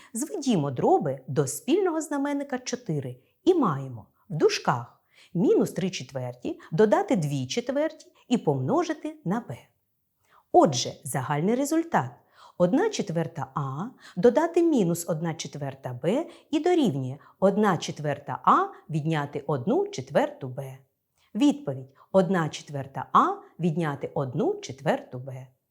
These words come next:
Завдання два. Розв'яжіть задачу. Знайдіть периметр трикутника А Б Ц, зображеного на рисунку.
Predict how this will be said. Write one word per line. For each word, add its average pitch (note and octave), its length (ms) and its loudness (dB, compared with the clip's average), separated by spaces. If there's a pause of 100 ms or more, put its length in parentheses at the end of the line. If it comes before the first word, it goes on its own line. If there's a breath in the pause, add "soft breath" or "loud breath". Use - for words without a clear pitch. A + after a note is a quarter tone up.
(300 soft breath)
Завдання A#3 720 0
два. C3+ 440 -6 (680 soft breath)
Розв'яжіть D3+ 680 2
задачу. C#4 640 2 (880 soft breath)
Знайдіть D3+ 640 0
периметр D#3 640 0 (180 soft breath)
трикутника A3 760 2
А D4+ 140 2
Б E3+ 140 2
Ц, D3 500 -8 (240 loud breath)
зображеного A3 800 2
на B3 140 0
рисунку. E3+ 680 -6